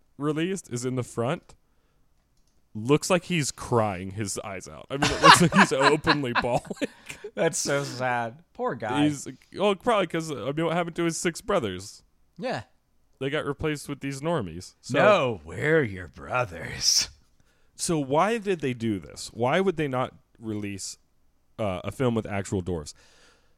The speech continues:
Speaker 1: Might I remind you that Italy is ahead of the game on this one. In fact, Italy came out with the live-action Pinocchio movie a couple years ago, and it haunts my soul to this very day. I will have images of it in my dreams this evening because it is one of the most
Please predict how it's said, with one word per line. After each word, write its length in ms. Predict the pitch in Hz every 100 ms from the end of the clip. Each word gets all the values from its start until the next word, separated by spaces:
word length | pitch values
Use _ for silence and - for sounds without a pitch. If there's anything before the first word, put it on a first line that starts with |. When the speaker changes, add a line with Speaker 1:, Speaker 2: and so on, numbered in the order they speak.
| -
Speaker 1:
Might 220 | 170 247
I 40 |
remind 440 | 269 127 107 170 170
you 140 | 95
that 180 | 87 98 117
Italy 400 | 127 - 110 98
is 160 | 90
ahead 240 | 87 113 123
of 60 |
the 60 | 90
game 280 | 98 143 113
on 100 | 85
this 180 | 85
one. 120 | - 85
In 100 | 85
fact, 320 | 123 131 -
Italy 320 | 107 147 190 143
came 200 | 131 113
out 140 | 101
with 80 | 104
the 100 | 101
live-action 640 | 92 104 101 101 - 95
Pinocchio 540 | 95 98 147 - 127 95
movie 320 | 92 90 95
a 60 |
couple 260 | 90 104 95
years 300 | 104 175 147
ago, 280 | 113 87 85
and 240 | 101 104 107
it 160 | 104 98 -
haunts 400 | - 104 - -
my 120 | 104
soul 300 | 107 113 107
to 140 | -
this 180 | 110 113
very 260 | 117 120 123
day. 200 | 143 151
I 40 |
will 160 | 98 98
have 300 | 113 98 107 -
images 380 | 113 113 110 113
of 140 | 113
it 120 | 127
in 100 | 117
my 100 | 117
dreams 360 | 120 123 110 -
this 180 | 120 156
evening 300 | 190 107 92
because 300 | 92 131 113
it 180 | - 123
is 120 | 135
one 160 | 127 123
of 120 | 120
the 60 |
most 360 | 117 107 120 -